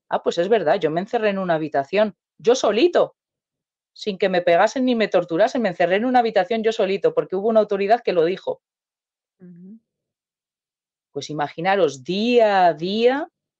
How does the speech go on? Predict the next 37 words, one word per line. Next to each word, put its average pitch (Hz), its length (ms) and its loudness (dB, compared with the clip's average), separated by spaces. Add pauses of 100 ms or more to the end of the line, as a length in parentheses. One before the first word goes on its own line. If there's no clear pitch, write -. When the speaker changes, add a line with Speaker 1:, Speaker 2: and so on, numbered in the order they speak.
(320)
Speaker 2:
Y 165 100 -16
el 160 100 -12
miedo 185 280 -2
a - 40 -4
Speaker 1:
recibiendo 185 120 -2
Speaker 2:
morirse, 208 500 -10
¿no? - 300 -20 (100)
Y - 100 -16
el - 80 -12
miedo 180 220 -4
a 175 60 -2
morirse 175 560 -6
porque 165 320 -8
era 165 160 -4
lo 156 140 -6
que - 100 -16
se - 360 -14
creía 180 540 -4
sobre 151 420 -10
eso. 214 220 -12
Bueno, 156 260 -10
nosotras 180 680 -12 (180)
pensábamos 165 580 -8
que 180 120 -12
nos 160 180 -16
iba 185 160 -6
a 165 60 -4
ir 165 180 -10
peor, 165 540 -8
¿no? - 220 -20
Cada 160 240 -4
vez 165 160 -8
si 156 160 -14
no 151 100 -10
obedecíamos. 165 680 -12
Entonces 175 480 -14 (2250)
Speaker 1:
Ok. 185 220 0